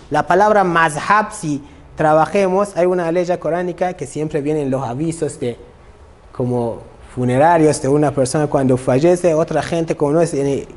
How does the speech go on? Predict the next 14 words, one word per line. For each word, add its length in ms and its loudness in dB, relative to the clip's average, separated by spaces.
no 140 4
es 160 2
atento 480 2
de 120 0
este 220 0
concepto 540 -2
tan 180 -2
profundo, 640 0
lo 180 2
ven 280 2
todos 300 4
los 240 2
días, 400 2
pero 320 0